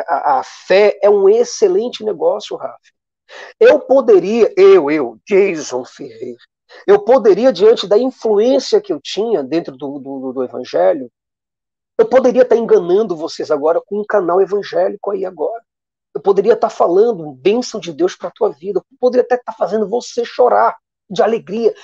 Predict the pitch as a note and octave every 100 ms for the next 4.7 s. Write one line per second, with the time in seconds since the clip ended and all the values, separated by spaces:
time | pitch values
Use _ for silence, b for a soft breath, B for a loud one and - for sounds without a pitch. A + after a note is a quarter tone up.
0 | B E3 B3 B3+ A#3 A3+ - G3 G#3+ A#3
1 | A3+ A3+ - - A#3+ G#3 A#3+ - _ G#3+
2 | A3 G3+ A#3+ A#3 - A3 G#3+ - A3 A3+
3 | B3+ - - - A#3+ D4 G3 C#3+ C#3 C3+
4 | - - B B B3 F4+